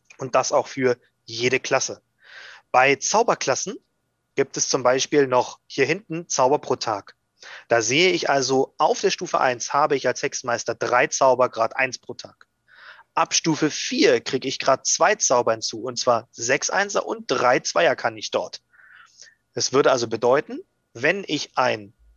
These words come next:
Hexenmeister wäre, würde hier dann der Plus, äh, der Grad eins pro Tag und hier der Grad zwei pro Tag stehen.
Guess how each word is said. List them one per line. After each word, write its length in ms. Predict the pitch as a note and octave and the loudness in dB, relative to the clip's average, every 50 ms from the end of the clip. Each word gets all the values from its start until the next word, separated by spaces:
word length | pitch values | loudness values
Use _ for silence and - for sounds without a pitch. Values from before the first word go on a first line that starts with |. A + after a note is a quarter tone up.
| _ _ | _ _
Hexenmeister 840 | - A3 A#3 - - - F3 C#3+ C3 B2+ - - A#2 G2+ G2 - _ - | -6 -6 -4 -4 -6 -2 -2 -2 0 0 -2 -4 -4 -6 -8 -12 _ -20
wäre, 560 | A#2 A2+ A2 C3+ D3+ E3 C3+ B2 C#3+ F#3+ B3 _ _ _ _ _ _ _ - | -14 -4 -2 0 0 2 2 2 0 0 0 _ _ _ _ _ _ _ 0
würde 200 | A#2+ B2 A#2 A#2 | 0 2 2 2
hier 480 | A2+ - D3 D#3 F3+ A3 B3 D4 F4+ _ _ - | 0 0 -2 0 2 2 2 0 -2 _ _ -2
dann 400 | - B2+ B2+ C#3 E3+ G3 A#3+ D4 _ _ _ _ _ _ _ _ _ _ _ _ _ _ _ _ _ _ - | 0 2 2 2 -2 -6 -12 -16 _ _ _ _ _ _ _ _ _ _ _ _ _ _ _ _ _ _ -2
der 100 | C3+ C3 | -2 -2
Plus, 420 | - - - C#3+ C3 - - _ _ _ _ _ - | -2 -4 0 0 0 0 0 _ _ _ _ _ -2
äh, 140 | D3 C3+ B2 | -2 0 2
der 160 | C3 B2+ B2 | 2 0 0
Grad 480 | - A#2 A#2+ A#2 A#2 A#2+ - - - _ _ - | 0 0 2 2 2 2 0 -2 -8 _ _ 0
eins 520 | C3+ D3 D3+ E3 G#3+ C4 - - - _ _ _ _ _ _ | 2 2 2 2 0 -4 -8 -10 -12 _ _ _ _ _ _
pro 140 | - F#3+ - | -8 -6 -6
Tag 360 | - - G3 B3+ F4 - - _ _ - - - - - - - | -2 -2 -2 -2 -2 -8 -16 _ _ -20 -20 -20 -20 -20 -16 -14
und 120 | C#3+ C3+ - | -12 -8 -2
hier 120 | D#3+ D#3 | 0 0
der 100 | D#3+ D3+ | 0 0
Grad 220 | - - C#3+ C3+ - | 2 0 0 0 0
zwei 220 | - - B2+ C3+ | 0 2 2 2
pro 160 | - - C3+ | 2 -2 -8
Tag 280 | A#2+ - - A2 G#2 - | -6 -6 -6 -8 -6 -6
stehen. 320 | - - A#2+ G#2 G2 F#2 | -8 -6 -6 -8 -8 -12